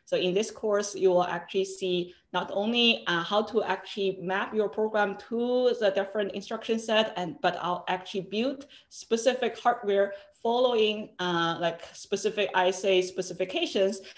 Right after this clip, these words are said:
so that you can actually build your hardware either in Verilog or asic to have, uh, something actually fabricable in the hardware in the end. It's also okay if you have a more E E background. I think, I assume for this crowd, mostly the students have more C S E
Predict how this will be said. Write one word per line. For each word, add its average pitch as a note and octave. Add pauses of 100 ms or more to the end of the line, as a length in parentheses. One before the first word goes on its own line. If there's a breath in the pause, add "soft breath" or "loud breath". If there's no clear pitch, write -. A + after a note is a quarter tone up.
(160 loud breath)
so G3
that F#3
you F#3
can F#3
actually F3+
build F3+
your F3
hardware E3+
either G#3
in F#3+
Verilog F3
or E3+
asic E3+
to E3
have, F3+
uh, F3
something F3+
actually E3
fabricable F3 (340 loud breath)
in F3+
the E3
hardware D#3+
in D#3+
the D3+
end. D3+ (280)
It's G3
also B3+
okay B3+
if G3+
you F#3+
have G3
a F#3+
more F#3
E F#3 (140)
E G#3+
background. A#3+
I F3+
think, F#3+
I F3+
assume F#3
for F#3+
this F#3
crowd, F3
mostly F3
the F3
students E3+
have -
more D#3+
C G3+
S F#3+
E F3+